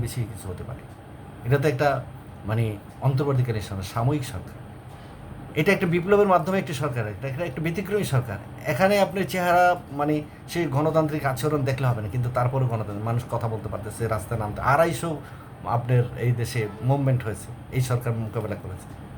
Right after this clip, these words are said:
এর চাকরি নাই, এর অমুক বিচার চাই, এর ওই মর্যাদা চাই, খালি রাস্তা বন্ধ করে দিয়ে আপনার করেছে। তো এখন উনি যদি কঠোর হইতে পারতো, শেখ হাসিনা মতন পারতেন না?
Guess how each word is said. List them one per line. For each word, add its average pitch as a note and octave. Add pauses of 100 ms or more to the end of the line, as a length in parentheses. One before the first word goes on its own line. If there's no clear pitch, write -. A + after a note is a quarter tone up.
(960)
এর C#3 (120)
চাকরি B2+
নাই, A2 (500)
এর C#3
অমুক C#3
বিচার B2+ (100)
চাই, A2+ (180)
এর C#3+ (100)
ওই C#3
মর্যাদা B2
চাই, G#2 (380)
খালি D3+ (100)
রাস্তা B2+ (100)
বন্ধ A#2+ (100)
করে A#2+
দিয়ে A2+
আপনার G2 (280)
করেছে। - (1700)
তো B2+ (880)
এখন C3
উনি D#3+ (100)
যদি E3 (100)
কঠোর D3
হইতে D#3
পারতো, D#3
শেখ C#3
হাসিনা D#3
মতন D3 (120)
পারতেন E3+
না? A3+